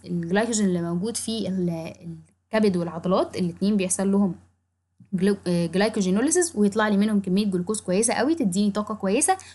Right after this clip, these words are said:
وبالتالي يحصل ديليد إيه؟ فاتيج، ودي اللي بنسميها أوربلز فينومينا. ده كده بالنسبة للإيه؟ لل-، للميتابوليك.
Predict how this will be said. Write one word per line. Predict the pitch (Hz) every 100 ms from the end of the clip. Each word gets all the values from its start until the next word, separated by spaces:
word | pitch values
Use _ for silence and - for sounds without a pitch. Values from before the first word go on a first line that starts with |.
| _
وبالتالي | 214 233 - 240 254 214
يحصل | 220 233 202
ديليد | 185 196 220 220 185
إيه؟ | 202 202 202 - -
فاتيج، | 202 170 143 -
ودي | 180
اللي | 208 202
بنسميها | 180 180 180 196 220 240 - _ -
أوربلز | 185 170 202 220
فينومينا. | 226 226 170 160 - _ _ _ _ _ _ _ _ _ _
ده | 196
كده | 226 226
بالنسبة | 202 196 208 208
للإيه؟ | 180 - 208 196
لل-، | 185 175 170 175
للميتابوليك. | 170 170 175 180 160